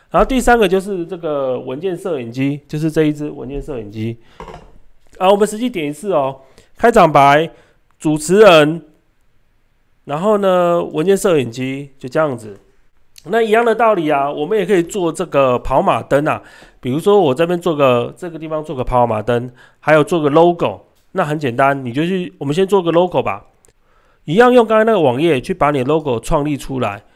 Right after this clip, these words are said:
后把它放在这边，放在右上角。然后呢，把这个一样的 logo 地方把它复制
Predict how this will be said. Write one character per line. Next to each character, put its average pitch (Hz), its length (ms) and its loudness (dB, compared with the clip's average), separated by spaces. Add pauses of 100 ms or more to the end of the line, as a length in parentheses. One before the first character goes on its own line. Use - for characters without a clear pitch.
(220)
后 147 100 -8
把 127 100 -4
它 117 80 -2
放 151 160 -4
在 139 120 0
这 131 120 -4
边， 123 400 -4 (1000)
放 139 100 -6
在 135 60 -2
右 147 180 -2
上 139 260 -4
角。 - 300 -14 (460)
然 139 120 -6
后 214 180 2
呢， 180 280 4
把 175 180 -2
这 190 220 0
个 156 300 0
一 143 60 -4
样 180 140 0
的 151 120 0
logo 160 340 0
地 147 220 -6
方 143 200 0
把 107 160 -8
它 123 400 -2 (1500)
复 180 240 -2
制 139 440 -6